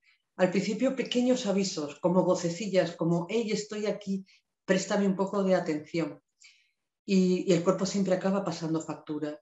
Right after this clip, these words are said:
Y si no le prestamos atención al principio, en forma de a lo mejor un, un paréntesis, un reseteo, ahora que está tan de moda el hecho de resetear. Si somos capaces de, de invertir unos minutos en resetear un aparato, una máquina,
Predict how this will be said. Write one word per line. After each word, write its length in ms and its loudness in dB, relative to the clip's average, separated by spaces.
Y 100 -4
si 220 -2
no 140 0
le 360 0
prestamos 540 0
atención 440 -2
al 120 0
principio, 720 -4
en 140 4
forma 360 4
de 180 8
a 60 8
lo 80 4
mejor 360 4
un, 320 2
un 140 -2
paréntesis, 1040 2
un 220 6
reseteo, 580 4
ahora 180 2
que 80 -10
está 220 -4
tan 180 -2
de 100 -2
moda 280 4
el 100 0
hecho 260 0
de 120 -4
resetear. 580 0
Si 160 2
somos 300 4
capaces 520 2
de, 360 -2
de 120 4
invertir 420 4
unos 240 -2
minutos 460 2
en 100 4
resetear 640 2
un 100 4
aparato, 540 2
una 180 4
máquina, 480 2